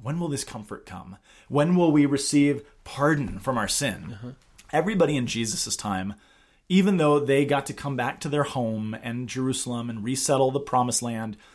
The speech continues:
Speaker 1: years before, everybody still feels in exile. Why? Because there's still an empire called Rome who's lording over us.
Speaker 2: Right.
Speaker 1: We still don't have a Davidic king. There's this guy named Herod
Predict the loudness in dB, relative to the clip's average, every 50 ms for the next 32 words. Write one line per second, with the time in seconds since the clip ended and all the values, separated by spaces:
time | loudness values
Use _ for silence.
0 | _ _ _ -10 -6 -2 0 2 2 2 0 -2 -4 -6 -6 -6 -6 -6 -8 -8
1 | -8 -6 -6 -4 -4 -4 -4 -4 -4 -6 -6 -4 -4 -4 -4 -4 -4 -4 -4 -6
2 | -6 -8 -10 -10 -12 -16 -20 _ _ _ _ _ _ _ _ -6 -2 0 0 0
3 | 0 -4 -6 -8 -8 -6 -4 -2 -2 -2 -2 0 0 0 0 0 2 2 2 2
4 | 2 0 -2 -4 -4 -2 -2 -2 -2 -2 -4 -8 -8 -6 -4 -2 0 0 2 0
5 | 0 -2 -4 -6 -6 -6 -6 -6 -6 -4 -4 -4 -4 -4 -4 -4 -4 -4 -4 -4
6 | -6 -6 -8 -8 -8 -6 -6 -6 -6 -6 -8 -10 -14 -12 -6 -4 -2 -2 -2 -2
7 | 0 0 0 2 2 0 -2 -4 -4 -4 -2 -2 -2 -4 -6 -10 -10 -8 -8 -4
8 | -2 -2 -2 -4 -6 -8 -6 -4 -2 -2 -2 -2 -4 -6 -8 -8 -8 -6 -6 -6
9 | -6 -6 -8 -10 -12 -14 -12 -6 -2 0 2 2 0 0 -4 -8